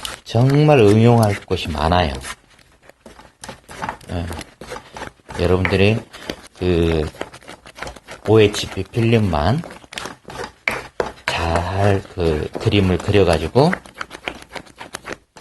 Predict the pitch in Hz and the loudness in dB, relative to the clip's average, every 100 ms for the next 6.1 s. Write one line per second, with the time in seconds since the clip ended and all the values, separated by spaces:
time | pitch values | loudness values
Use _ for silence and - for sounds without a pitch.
0 | - - _ - - 90 90 107 - - | -18 -18 _ -18 -10 0 4 4 2 -6
1 | 82 85 90 101 73 78 71 _ - _ | -6 -4 -4 -2 0 0 -2 _ -20 _
2 | _ _ - - - - 90 104 113 120 | _ _ -20 -20 -18 -8 -2 0 2 2
3 | 123 117 104 104 107 107 - - - - | 4 4 2 2 2 0 -4 -20 -12 -10
4 | - - _ - 87 76 73 - - - | -10 -16 _ -8 -4 -2 -2 -4 -8 -14
5 | - 98 101 98 87 82 78 - 80 76 | -6 -2 2 4 2 0 -8 -6 -4 -4
6 | 73 | -6